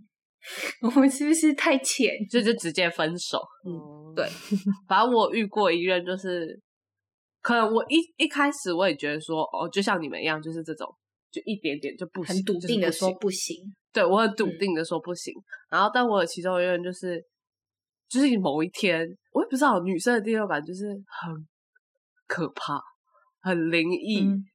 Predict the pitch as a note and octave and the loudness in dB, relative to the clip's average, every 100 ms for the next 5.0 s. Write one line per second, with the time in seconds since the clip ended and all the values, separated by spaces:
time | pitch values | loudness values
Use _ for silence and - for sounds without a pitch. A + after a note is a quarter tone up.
0 | _ _ D4+ D#4+ G4+ D4+ - D4+ A#3 E4 | _ _ -4 2 4 4 2 2 4 4
1 | D#4+ C#4 D#4 - F#3+ - - D#4+ D#4+ G#3+ | 6 4 2 0 -2 -2 -2 2 2 2
2 | F3 - F#3+ G#3+ G#3+ G3+ G3 F#3+ - G#3+ | 0 0 -2 -2 0 0 0 -4 -4 -4
3 | D#3+ - F3 G2 D#3 - D#3 F3+ A3 G3 | -4 -2 -4 -4 -10 -8 -8 -4 -4 -4
4 | - A2 - E3 F3 G3 F#3+ G3 - B2 | -6 -8 -12 -14 -12 -10 -8 -8 -8 -12